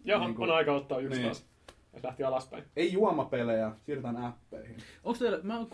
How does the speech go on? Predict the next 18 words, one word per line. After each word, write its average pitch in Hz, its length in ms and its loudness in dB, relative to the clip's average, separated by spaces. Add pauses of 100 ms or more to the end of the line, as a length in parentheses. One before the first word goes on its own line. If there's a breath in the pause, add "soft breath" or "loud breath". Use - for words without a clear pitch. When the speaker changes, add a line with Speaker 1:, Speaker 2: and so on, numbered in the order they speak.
Speaker 3:
moni 233 260 -2
kaveri 160 320 -2
on 117 80 -4
kommentoinut 113 440 -6
sitä, 120 140 -6
että, 117 240 -6
että - 200 -10
heille 135 160 -2
tuli 113 300 -6
yhdessä 113 340 -4
vaiheessa 98 240 -10
sellainen 98 340 -8
vaihe, 98 240 -8
että - 100 -14
kun 104 80 -16
käytiin 113 380 -8
baareissa, 101 520 -6
niin 98 120 -12